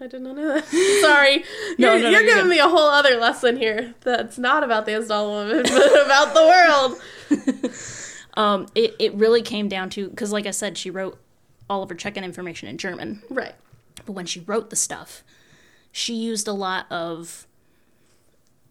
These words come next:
Speaker 2: French isms.
Speaker 1: Mm.
Speaker 2: Like, they tended to,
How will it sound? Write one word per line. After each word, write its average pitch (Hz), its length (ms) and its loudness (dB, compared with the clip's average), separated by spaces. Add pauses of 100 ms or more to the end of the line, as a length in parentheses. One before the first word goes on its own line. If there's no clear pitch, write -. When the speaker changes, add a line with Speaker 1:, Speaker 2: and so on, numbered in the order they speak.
(320)
Speaker 2:
French 208 520 -6
isms. 214 640 -8 (200)
Speaker 1:
Mm. 240 580 -10
Speaker 2:
Like, 185 420 -4
they 190 260 -8
tended 185 580 -10
to, 175 560 -10